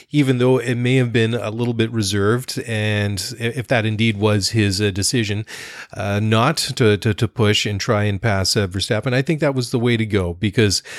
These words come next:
as I was saying just now, it's been a tough year for the Scuderia, and would you really wanna risk anything when you know that you're gonna, uh, probably gonna get second place, because, uh, Bottas didn't really look like he was gonna be there in a position to challenge, uh, Vettel for position on the track there.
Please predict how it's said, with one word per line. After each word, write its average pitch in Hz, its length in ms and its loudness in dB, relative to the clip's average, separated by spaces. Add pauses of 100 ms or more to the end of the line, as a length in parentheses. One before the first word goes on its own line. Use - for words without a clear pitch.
(240)
as 110 220 -2
I 107 60 4
was 104 100 -2
saying 110 280 0
just 104 220 0
now, 101 280 0
it's 110 180 -4
been 113 180 0
a 101 100 0
tough - 440 -4
year 110 420 2
for - 180 -6
the 98 100 -4
Scuderia, 107 760 0
and 101 600 -2 (400)
would 110 140 -2
you 113 80 0
really 123 200 2
wanna 117 240 2
risk 127 300 0
anything 120 400 0
when 110 80 0
you 107 80 0
know 135 320 4
that 113 220 2
you're 113 80 -2
gonna, 104 420 0 (100)
uh, 104 40 -12 (340)
probably 135 460 2
gonna 104 180 2
get 92 200 -2
second 98 360 -2
place, 101 340 -2
because, 104 340 -4
uh, 104 160 0
Bottas 110 500 -2
didn't 131 260 2
really 120 220 2
look 110 240 -2
like 104 320 -2 (280)
he 123 160 0
was 113 140 2
gonna 104 220 0
be 107 200 0
there 104 200 4
in 107 200 -2
a 98 40 -2
position 107 540 0
to 107 300 -2
challenge, 107 540 0
uh, 101 220 2
Vettel 110 340 0
for 113 140 0
position 98 480 0
on 90 100 0
the 90 80 0
track 90 360 -2
there. 92 240 0